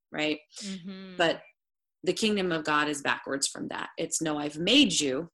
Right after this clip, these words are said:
Speaker 1: you know, I've given you everything you need for life and godliness. Now just learn how to live it out, you know, learn how to, learn how to live from it instead of trying to attain it, 'cause you've already attained it."
Speaker 2: Which to me has always been, like, the most freeing,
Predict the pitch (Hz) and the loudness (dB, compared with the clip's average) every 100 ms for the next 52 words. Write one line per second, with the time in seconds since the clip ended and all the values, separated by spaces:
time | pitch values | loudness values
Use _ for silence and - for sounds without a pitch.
0 | _ _ _ _ - 165 151 147 151 156 | _ _ _ _ -4 0 2 2 2 0
1 | 156 151 226 214 175 156 147 151 160 156 | 0 6 6 6 2 0 0 -4 -4 -2
2 | 156 147 139 156 151 147 156 147 151 151 | 0 0 -2 -2 -2 -2 -2 2 2 0
3 | 143 - - - - - _ 185 208 196 | -4 -4 0 -2 -4 -20 _ 0 2 4
4 | - 180 175 165 160 151 147 139 - _ | 2 0 -4 -4 -4 -4 -6 -8 -10 _
5 | _ _ _ _ - 151 156 151 151 170 | _ _ _ _ -4 -2 -2 0 -2 -2
6 | 156 151 - 156 160 165 147 147 - 165 | -4 -8 -10 -6 -4 -2 -4 -6 -6 -2
7 | 156 - - - 156 - - - - - | -2 -2 -4 0 2 0 -4 -10 -10 -16
8 | - - - 156 156 151 - 147 139 139 | -16 -18 -6 -2 4 4 4 0 -2 -4
9 | 139 - _ _ - - 156 151 151 - | -6 -10 _ _ -4 0 2 0 2 0
10 | 147 139 139 _ _ _ _ _ - - | 2 -2 -4 _ _ _ _ _ -10 -4
11 | 165 - - 151 135 - _ - 160 151 | -2 0 2 2 0 -8 _ -6 -2 0
12 | 143 135 131 - 135 - - _ _ _ | -2 -2 -4 -4 -4 -6 -12 _ _ _
13 | _ _ _ _ _ _ _ _ _ 285 | _ _ _ _ _ _ _ _ _ -10
14 | - - 302 254 285 262 196 208 202 202 | -8 -6 -6 -6 -6 -6 -6 -6 -8 -8
15 | 196 180 196 190 190 185 - - 208 202 | -8 -10 -10 -10 -10 -14 -18 -16 -10 -8
16 | 202 208 202 202 214 | -8 -8 -10 -12 -14